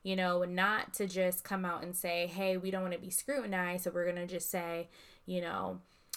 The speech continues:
the truth, which is we only have maybe three percent Black, you know, people that work here." Um, or say, "Let me just put an ad together and throw out a black family." And so that'll silence, you know, the crowd or silence the protesters or whatever the case may be. I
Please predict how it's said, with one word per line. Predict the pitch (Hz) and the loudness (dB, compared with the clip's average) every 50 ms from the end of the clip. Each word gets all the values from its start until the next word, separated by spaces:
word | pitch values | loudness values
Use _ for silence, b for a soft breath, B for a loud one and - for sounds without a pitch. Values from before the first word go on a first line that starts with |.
| - | 2
the | - 262 | 4 4
truth, | 254 - 226 208 196 175 | 4 4 4 2 4 4
which | 190 190 185 | 2 0 2
is | 196 190 190 175 | 2 0 0 0
we | 185 180 | -2 -2
only | 185 180 185 190 | 0 0 0 0
have | 196 190 185 196 | 0 0 0 0
maybe | 196 190 190 196 220 | 0 -2 -2 -2 -4
three | - 220 220 | -2 -2 -2
percent | 214 - 214 190 - 220 214 214 | -2 -4 -4 -4 -2 -2 -2 -2
Black, | 220 214 208 208 - - - | -2 -2 -2 -2 -4 -6 -10
you | 190 190 190 | -8 -4 -2
know, | 196 190 | -2 -2
people | 185 202 202 185 214 220 | -2 -2 -2 -2 0 0
that | 226 233 214 | 0 0 0
work | 202 196 190 185 - | 0 0 0 -2 -2
here." | - 202 190 180 180 180 180 175 180 180 180 B B B B B B B - | -2 0 2 2 2 2 2 2 0 -2 -4 B B B B B B B -4
Um, | - 180 185 180 175 175 170 170 170 175 - - | -2 0 0 0 0 0 -2 -2 -4 -6 -6 -2
or | - 190 190 190 185 180 180 180 180 175 180 175 180 185 b b b _ | 2 4 6 6 6 6 6 4 4 4 4 2 0 -2 b b b _
say, | - - - 196 185 180 175 175 170 175 175 180 | -6 -2 0 0 2 2 0 0 0 -2 0 2
"Let | 190 190 185 190 | 2 2 2 2
me | 190 196 185 | 2 0 0
just | 190 190 180 - - - | 0 0 -2 -4 -8 -6
put | - - 202 190 | -4 0 0 0
an | - - | 2 4
ad | 190 190 190 196 190 196 | 4 4 6 4 4 2
together | - 190 180 175 170 170 175 170 | -2 -2 -2 0 0 0 0 -2
and | 170 175 180 180 | -2 -4 -4 -4
throw | - 185 175 175 175 | -4 -2 0 2 2
out | 175 175 | 2 0
a | 180 | 0
black | 180 180 175 - 180 - | 0 2 2 0 0 0
family." | - 226 220 214 196 180 175 175 180 180 180 175 - | -2 -2 -2 -2 -2 -2 -2 -2 -4 -4 -4 -4 -4
And | - 185 180 185 | -4 -2 -2 -2
so | - 180 175 | 0 0 0
that'll | 170 180 180 180 180 170 175 180 | 2 2 2 4 4 2 0 0
silence, | - - - 214 196 190 190 185 185 180 180 180 - - - - - B B B B B B B B - | -2 -4 -2 0 2 2 2 2 0 -2 -4 -4 -4 -4 -4 -4 -4 B B B B B B B B -6
you | 196 190 | -4 0
know, | 185 180 | 0 0
the | 180 180 | 0 0
crowd | 180 - - - 208 196 190 185 185 180 175 | -2 -2 0 2 4 6 6 6 4 4 4
or | 175 180 180 | 2 0 0
silence | - - 202 190 190 190 185 185 185 180 - - | 0 0 2 2 2 2 0 -2 -2 -2 -2 -2
the | - 190 | -2 -2
protesters | 185 - 202 190 185 185 - 196 190 190 - - - 180 185 180 - | -2 0 2 2 2 2 -2 -4 -6 -6 -6 -4 -2 -2 -2 0 0
or | 196 | 0
whatever | 190 185 185 185 180 180 180 | 0 2 2 0 0 0 -2
the | 180 | -6
case | 185 - 190 180 180 - | -6 -6 -6 -6 -6 -6
may | 180 175 175 | -8 -10 -6
be. | 175 190 190 185 | -4 -2 -2 0
I | - 180 180 | 0 -2 -2